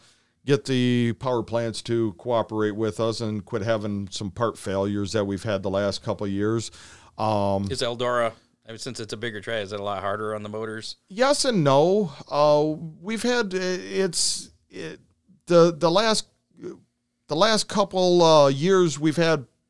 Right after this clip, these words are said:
Speaker 1: motor failures over part issues.
Speaker 2: Oh.
Speaker 1: It really hasn't been, uh, a fact of us turning them that much harder. Yes, it's,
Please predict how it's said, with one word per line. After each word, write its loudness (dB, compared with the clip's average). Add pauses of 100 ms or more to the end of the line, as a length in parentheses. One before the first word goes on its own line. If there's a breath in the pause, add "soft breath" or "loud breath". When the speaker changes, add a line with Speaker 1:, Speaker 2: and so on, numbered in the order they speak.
(280)
Speaker 1:
motor 2
failures 2
over 0
part 0
issues. -6 (260 soft breath)
Speaker 2:
Oh. -18
Speaker 1:
It 2
really 4
hasn't 0
been, 2 (460 soft breath)
uh, 2
a 4
fact 2
of 6
us 4
turning 0
them 0
that 0
much -2
harder. 0
Yes, 2
it's, 0